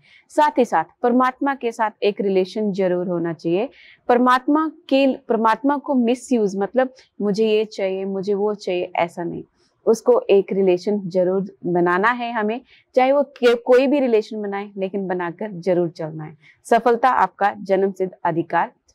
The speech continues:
होकर ही रहेगी। अगली कड़ी में फिर से एक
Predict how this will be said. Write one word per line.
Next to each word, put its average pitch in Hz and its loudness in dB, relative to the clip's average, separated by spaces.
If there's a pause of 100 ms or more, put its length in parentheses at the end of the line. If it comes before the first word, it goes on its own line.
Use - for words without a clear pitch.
होकर 208 0
ही 220 -2 (340)
रहेगी। 151 -2 (280)
अगली 311 4
कड़ी 226 0
में 208 -4
फिर 311 0
से 302 -2
एक 240 -2